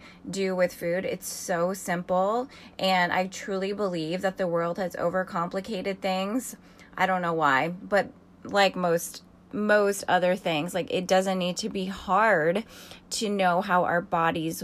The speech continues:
work. So I want you to know how your body works, and I want you specifically to understand how your digestive system works so that you can have what you want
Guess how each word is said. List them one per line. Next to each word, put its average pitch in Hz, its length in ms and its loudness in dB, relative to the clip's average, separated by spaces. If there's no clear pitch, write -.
work. - 460 -2
So 208 720 8
I 180 80 6
want 202 320 2
you 285 80 -2
to 269 100 2
know 208 220 2
how 202 100 2
your 202 160 2
body 180 320 0
works, 180 280 -2
and 190 100 -6
I 170 80 -4
want 190 380 0
you 196 180 -4
specifically 196 880 0
to 202 180 -2
understand 185 840 0
how 202 160 2
your 185 200 2
digestive 233 600 2
system 190 460 -6
works 175 500 -2
so 202 280 2
that 190 180 2
you 185 220 -4
can 208 200 -6
have 185 320 0
what 165 200 -2
you 170 100 -4
want 196 460 4